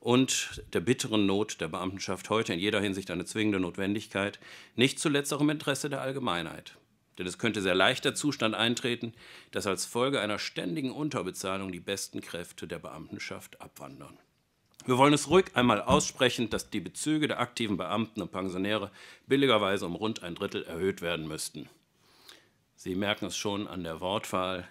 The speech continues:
das waren nicht meine Worte. Ähm, ich habe zitiert, äh, den Vertreter der Regierungsfraktion im Deutschen Bundestag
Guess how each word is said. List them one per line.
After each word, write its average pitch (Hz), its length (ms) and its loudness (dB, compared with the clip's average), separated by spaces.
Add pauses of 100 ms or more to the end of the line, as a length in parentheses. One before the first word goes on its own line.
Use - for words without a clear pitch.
das - 220 -12
waren 87 240 -4
nicht - 320 -8
meine 101 380 2
Worte. 98 440 -2 (640)
Ähm, 95 500 2 (300)
ich - 120 -10
habe 104 220 2
zitiert, - 880 0
äh, 101 240 0
den 101 180 -2
Vertreter 95 760 -4 (600)
der 98 100 -4
Regierungsfraktion 95 960 -8
im 117 120 -8
Deutschen 113 320 -8
Bundestag 82 680 -10